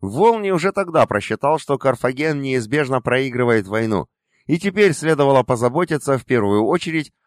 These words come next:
об интересах клана Тарквиниев. Уже и многие турдитанские вожди один за другим начали переходить на сторону Сципиона, в том числе Кулхас, от этого перехода только выигравший,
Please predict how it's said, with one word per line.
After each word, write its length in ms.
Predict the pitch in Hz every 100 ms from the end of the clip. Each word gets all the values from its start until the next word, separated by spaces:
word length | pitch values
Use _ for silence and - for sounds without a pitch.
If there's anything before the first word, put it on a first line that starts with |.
| _
об 220 | 127 113
интересах 640 | 113 110 135 190 165 143
клана 420 | - 139 143 135 120
Тарквиниев. 840 | 117 107 107 113 104 80 69 - _ _ _ _ _ _ _ _
Уже 340 | 117 120 156
и 40 | 147
многие 440 | 143 151 139 147
турдитанские 760 | 135 127 135 131 139 120 135 135
вожди 480 | 139 139 143 131 - _ _ -
один 400 | 101 110 135 202
за 140 | 185 156
другим 400 | 151 135 143 117
начали 340 | 113 107 101
переходить 560 | 95 92 98 95 139 120
на 100 | 101
сторону 460 | - 123 117 113
Сципиона, 680 | - - 123 135 131 95 67 _ _ _ _
в 80 |
том 260 | - 185 202
числе 400 | 170 143 160 156
Кулхас, 540 | - 165 151 90 - - _ _ _ -
от 160 | 110 160
этого 260 | 151 147
перехода 460 | 135 143 - 165 143
только 340 | 151 147 147
выигравший, 720 | 139 156 113 95 85 - 76